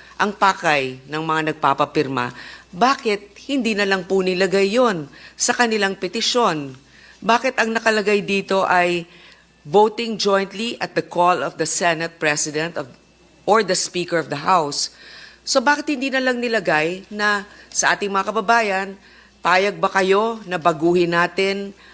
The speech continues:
ang mga probisyon na nakatutok sa ekonomiya? So malinaw na malinaw na meron silang ibang pakay dito. Sa ating mga kababayan, bakit po ito delikado at nakakapag-alala?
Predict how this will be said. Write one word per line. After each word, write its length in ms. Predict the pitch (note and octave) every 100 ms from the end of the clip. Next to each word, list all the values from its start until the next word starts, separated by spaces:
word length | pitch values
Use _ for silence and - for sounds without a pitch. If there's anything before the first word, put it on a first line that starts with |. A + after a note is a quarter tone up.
| - -
ang 160 | B3
mga 240 | B3+ A#3+ A#3
probisyon 840 | G3+ F3 F3+ - F#3+ F3 F3+ F3+
na 140 | F3
nakatutok 800 | F#3+ F#3+ F#3+ A#3+ A3 F3 D3+ - -
sa 140 | -
ekonomiya? 720 | G#3+ G#3 E3+ D3+ C3 A#2+ A#2+ - - _ - - - - -
So 160 | - C4
malinaw 480 | C4 C4 C4 C4 A#3+
na 100 | A3+
malinaw 680 | G#3 F#3 E3+ C3 B2+ B2+ C#3 - - - - -
na 140 | G#3 A3+
meron 320 | A3+ A3+ A#3
silang 320 | A3+ F#3 F#3
ibang 260 | E3 D#3+ D#3+
pakay 400 | D3+ B2 C#3+ C3+
dito. 480 | A#2+ B2 A#2+ A#2 G#2+ - _ _ - -
Sa 240 | - G#3+
ating 160 | G#3+ A3+
mga 240 | G3+ F3
kababayan, 480 | F3 D#3 D3+ C#3+ C#3+
bakit 320 | D3+ F#3 G3+ -
po 100 | F#3+
ito 220 | E3 D#3+
delikado 840 | D#3 D3 C#3+ - C3 B2 C3+ B2+ B2 - -
at 160 | -
nakakapag-alala? 1400 | D#3+ D#3+ D#3 - - C#3+ B2 - D3+ E3+ C#3+ B2 A#2 -